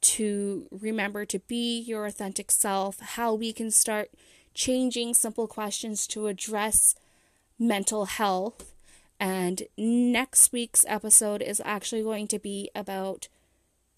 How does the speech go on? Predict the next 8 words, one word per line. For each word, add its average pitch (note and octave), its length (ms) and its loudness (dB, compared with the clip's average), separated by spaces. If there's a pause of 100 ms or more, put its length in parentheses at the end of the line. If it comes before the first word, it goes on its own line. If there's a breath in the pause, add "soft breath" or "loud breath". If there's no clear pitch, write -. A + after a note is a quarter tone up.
(400)
mental A3+ 380 2
health G3 400 2
and G3 160 0
speaking D4+ 640 8
about F#3+ 300 0
it F#3 220 -2 (300)
with A3 400 0
partners. - 960 -4